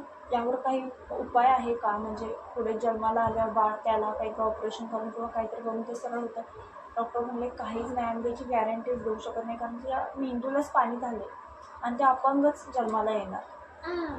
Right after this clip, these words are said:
त्यानंतर ते अपंगच जन्माला येणार, तर पुढे काय करायचं हाच विचार समजेना. आणि डॉक्टर पण ती केस हातात घेईना. तर, अ, त्यानंतर त्यांनी खूप जणांना फोन लावले,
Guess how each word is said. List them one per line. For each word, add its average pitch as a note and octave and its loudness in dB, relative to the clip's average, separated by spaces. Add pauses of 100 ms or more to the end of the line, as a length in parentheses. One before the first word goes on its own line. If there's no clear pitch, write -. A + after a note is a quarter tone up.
(2000)
त्यानंतर C4 0
ते C4+ 0
अपंगच B3+ 2
जन्माला A3+ 0
येणार, G#3+ -4 (520)
तर C#4 0
पुढे C4 2
काय B3+ 6
करायचं C4 4
हाच B3 0
विचार A#3+ -2
समजेना. A3 -6
आणि G#3+ -2
डॉक्टर A3+ 6
पण B3 -4
ती C4 -6
केस C4 -2
हातात A#3 4
घेईना. A3 -4 (720)
तर, A3+ 4
अ, A3 4 (1000)
त्यानंतर A3+ 2
त्यांनी A#3+ -2
खूप B3+ -4
जणांना A#3 0
फोन A3+ -8
लावले, G#3+ 2